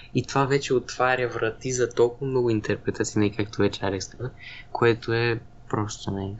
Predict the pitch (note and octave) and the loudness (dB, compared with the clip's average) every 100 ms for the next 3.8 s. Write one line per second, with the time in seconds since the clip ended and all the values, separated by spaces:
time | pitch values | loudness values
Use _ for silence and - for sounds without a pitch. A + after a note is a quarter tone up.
0 | - G#2 - A#2 - - - - C3 F3 | -6 -6 -6 -12 -14 -20 -12 0 4 6
1 | G#3+ D#3 - - - - - C3 - - | 4 2 0 -4 -4 -6 -8 -8 -12 -20
2 | - - - B2+ D#3+ - - C#3 C3+ B2+ | -20 -14 0 2 2 -2 -6 -4 -4 -4
3 | A#2 A2+ A#2 A#2 - A2+ G#2 G#2 | -6 -6 -8 -10 -8 -6 -4 -6